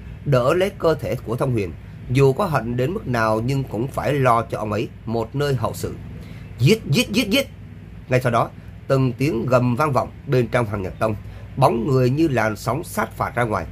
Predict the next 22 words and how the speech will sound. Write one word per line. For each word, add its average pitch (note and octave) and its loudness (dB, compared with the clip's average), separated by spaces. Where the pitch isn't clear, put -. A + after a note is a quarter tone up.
cứ A#2 4
thế A#2 4
tiến C#3 4
về A#2 4
phía E3 2
Doãn A#2 0
Chí - 2
Bình. - 4
"Không, A3+ 6
không, B3 6
không, A#3 4
không, A#3 0
không!" B3+ 4
Doãn B2+ 0
Chí G#3+ -2
Bình A#2 2
kinh C#3 4
hãi, G2+ 0
sắc - -2
mặt G#2 0
tái A#2 4
nhợt, C3 2